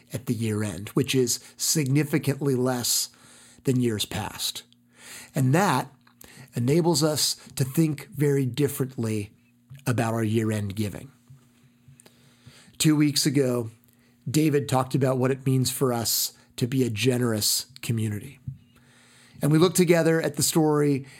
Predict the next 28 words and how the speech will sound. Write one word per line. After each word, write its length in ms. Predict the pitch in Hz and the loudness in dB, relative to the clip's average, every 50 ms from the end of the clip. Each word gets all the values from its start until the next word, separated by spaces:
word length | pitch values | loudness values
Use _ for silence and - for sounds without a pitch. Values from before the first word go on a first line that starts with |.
| - _ | -20 _
in 160 | _ 156 139 | _ 0 0
Mark 240 | 135 147 156 156 - | 2 2 0 0 0
chapter 340 | - - 170 151 143 147 147 | 0 0 0 0 0 -2 -2
twelve 680 | 127 - - - 156 151 143 135 127 131 127 123 - - - - - - - - - - - - | -4 -2 0 0 0 2 2 0 0 -2 -2 -6 -12 -18 -20 -20 -20 -20 -20 -20 -20 -20 -4 -2
about 260 | 143 127 143 139 139 | 0 0 0 0 -2
the 80 | - | -4
poor 340 | - - - - 156 160 160 | -6 -6 -6 -4 0 0 0
widow 520 | 147 131 143 147 143 143 135 135 143 139 131 - _ _ _ _ - _ - - - - - | 2 2 2 2 2 0 -2 -2 -6 -8 -12 -16 _ _ _ _ -20 _ -20 -20 -20 -8 -4
who 120 | 156 151 | -2 -2
gave 340 | 131 - 165 151 160 156 127 | 0 0 2 2 2 0 0
from 220 | - - 139 135 | 0 0 0 0
all 260 | 135 - 143 151 160 | 0 -2 0 0 0
she 260 | 143 - - - 165 135 | 0 0 0 2 0 0
had 520 | 95 127 139 139 123 113 113 113 110 104 - _ _ | 2 0 0 0 -2 -2 -4 -6 -6 -8 -12 _ _
at 100 | 139 127 | -6 -4
the 80 | - | -4
temple 320 | 127 - - 139 131 131 135 | -4 -2 -2 -2 -2 -2 -4
treasury. 600 | 123 - - 139 131 123 - - - - - - _ - _ _ - - - _ _ _ _ _ _ - - - - - - - - | -4 -2 -2 0 0 0 -2 -4 -8 -12 -16 -20 _ -20 _ _ -20 -20 -20 _ _ _ _ _ _ -20 -20 -20 -20 -18 -18 -8 -4
And 180 | 151 139 135 147 | 0 2 2 4
then 320 | 170 180 170 160 156 156 | 4 4 2 2 0 -2
at 140 | - 151 131 | -2 -2 0
how 160 | 131 151 156 | 2 2 2
that 200 | 151 165 165 160 | 2 0 0 0
same 540 | - - - 180 180 180 180 180 170 175 - 165 | 0 2 2 2 2 2 2 2 0 -2 -4 -4
generous 560 | 123 117 131 156 165 165 170 170 156 139 - | -2 0 2 2 2 2 2 2 0 0 -2
and 160 | - 170 135 | -2 -2 -2
sacrificial 640 | - - 170 151 151 - 165 - - 156 - - 156 139 | 0 0 0 -2 0 -2 -4 -4 -2 -4 -2 -2 -2 -2
giving 500 | 120 131 147 139 127 139 139 135 127 | 0 0 0 2 0 0 -2 -4 -6